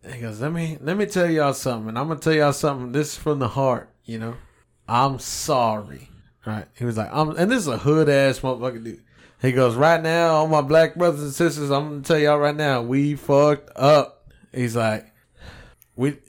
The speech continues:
he's like, "I, if I could, I'd take my vote back and bring back Papa Trump <laughs> into office." He's like, "'Cause it, it,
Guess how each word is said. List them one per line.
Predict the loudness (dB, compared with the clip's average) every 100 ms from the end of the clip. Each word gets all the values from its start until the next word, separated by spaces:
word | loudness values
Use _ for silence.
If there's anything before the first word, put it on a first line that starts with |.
| -14 -14 -12 -2
he's | 0 2
like, | 0 0
"I, | 2 2 2
if | 2 4
I | 2
could, | 4 6 6
I'd | 6 4
take | 2 2
my | 2 2
vote | 2 0 2
back | 4 4 2
and | -4
bring | -2 -2 2
back | 2 4
Papa | 0 0 -2
Trump | 0 2 0 -2 -12 -10 -10
<laughs> | -4 -6 -4
into | -2 -2 2 4
office." | 6 4 4 -2 -6 -8 _ _ _ _
He's | 0 2
like, | 4 4 2
"'Cause | 0 2
it, | 4 2
it, | -2 -8